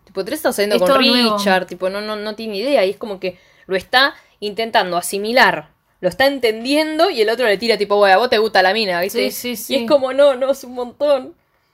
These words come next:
Speaker 2: No me lo
Speaker 1: Eh,
Speaker 2: digas. Ah.
Speaker 1: no me lo digas. Y bueno, le, tipo, se empiezan a ir de viaje, empiezan a comer en algunos lugares, ella le da el vinilo, tipo, recién ahí le da el vinilo. Eh, y lo tenemos a Harsh, que en realidad Carol no le dijo, "Me voy".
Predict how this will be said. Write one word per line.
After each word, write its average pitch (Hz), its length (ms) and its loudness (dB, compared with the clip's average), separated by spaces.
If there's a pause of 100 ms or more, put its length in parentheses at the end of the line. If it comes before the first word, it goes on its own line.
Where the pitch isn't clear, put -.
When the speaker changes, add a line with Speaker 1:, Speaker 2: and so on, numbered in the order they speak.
(120)
Speaker 2:
No 214 120 -4
me 302 100 0
lo 277 80 2
Speaker 1:
Eh, - 20 2
Speaker 2:
digas. 269 420 -6
Ah. 254 120 -8
Speaker 1:
no 214 120 -14
me - 80 -8
lo 175 120 -6
digas. - 500 -12 (200)
Y 196 100 -2
bueno, 202 260 0
le, 151 140 -8 (120)
tipo, 170 400 -8 (680)
se - 260 -14
empiezan 185 340 -6
a 185 40 2
ir 180 60 0
de 180 140 2
viaje, 220 540 2
empiezan 175 340 -8
a 170 120 -8
comer 170 300 -8
en 170 100 -10
algunos 170 340 -10
lugares, 190 600 -2
ella 175 140 -4
le 170 80 -4
da 170 80 2
el 170 60 -2
vinilo, 190 520 -2
tipo, 175 180 -6
recién 202 260 -8
ahí 190 160 0
le 165 80 -2
da 160 100 -2
el 160 60 -6
vinilo. 165 440 -8 (680)
Eh, 180 360 0
y 196 80 -2
lo 196 100 2
tenemos 196 320 0
a 202 40 2
Harsh, 233 400 2
que 185 80 -6
en 170 60 -6
realidad 170 280 -4
Carol 226 260 2
no 180 100 -2
le 180 80 -2
dijo, 180 220 -2
"Me 175 120 -2
voy". 170 340 -2